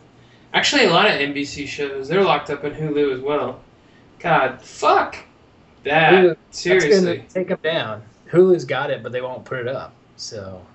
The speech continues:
Speaker 1: I know, and what's worse is, like, if you have cable, you might catch it on E! Entertainment Television if it's still on there, which is just
Speaker 2: Mm-hmm.
Speaker 1: incorrigible. It's, it's, it's terrible. Terrible, I tell you.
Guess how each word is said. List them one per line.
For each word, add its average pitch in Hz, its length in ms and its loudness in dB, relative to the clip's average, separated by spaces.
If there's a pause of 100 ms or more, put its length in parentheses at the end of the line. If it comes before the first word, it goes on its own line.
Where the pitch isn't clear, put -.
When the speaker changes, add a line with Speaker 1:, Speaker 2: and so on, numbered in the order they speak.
(520)
Speaker 1:
I 156 40 -6
know, 165 360 2
and 165 260 4
what's 165 220 -2
worse 185 360 2
is, 156 160 -8
like, 156 200 -2
if 156 120 -12
you 160 120 -2
have 147 100 -8
cable, 165 400 -2
you 143 140 -4
might 151 440 -2
catch 165 360 -2
it 147 40 -4
on 143 200 -2
E! 160 260 -4
Entertainment 151 500 -2
Television 143 460 -2
if 135 140 -8
it's - 120 -10
still 131 240 -2
on 139 220 0
there, 131 220 -4
which 123 180 -6
is 143 220 -6
just - 280 -6 (120)
Speaker 2:
Mm-hmm. 113 480 -14 (180)
Speaker 1:
incorrigible. 147 960 4 (160)
It's, 147 340 0
it's, - 360 -2
it's - 380 -4 (200)
terrible. 139 680 0 (200)
Terrible, 165 540 2
I 127 100 -4
tell 160 220 -2
you. 214 260 -2